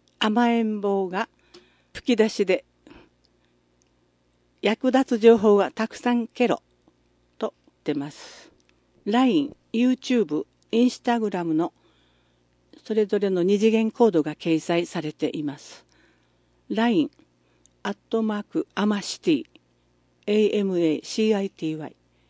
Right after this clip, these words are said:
YouTube、アットマークアマアイチ、エーエムエーエーアイシーエイチアイ、Instagram、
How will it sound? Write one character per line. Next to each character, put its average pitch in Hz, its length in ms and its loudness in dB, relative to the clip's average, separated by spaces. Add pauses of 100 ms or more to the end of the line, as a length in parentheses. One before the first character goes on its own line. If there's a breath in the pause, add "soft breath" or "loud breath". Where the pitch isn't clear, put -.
(120)
YouTube、 247 720 2 (280)
ア 202 80 0
ッ - 120 -8
ト 240 120 4
マ 214 180 -2
ー 185 40 -12
ク - 260 -10 (1300)
ア 208 140 4
マ 233 260 2
ア 240 140 2
イ 214 100 2
チ、 - 320 -10 (180)
エ 214 60 4
ー 226 300 6
エ 220 140 2
ム 202 260 0
エ 185 60 0
ー 175 200 2 (140)
エ 190 60 2 (180)
ー 196 100 2
ア 190 120 -2
イ 175 100 -2
シ 202 300 -2
ー - 80 -2
エ 185 80 2
イ 170 60 0
チ - 200 -14
ア 151 80 -10
イ、 - 140 -10 (480)
Instagram、 214 880 2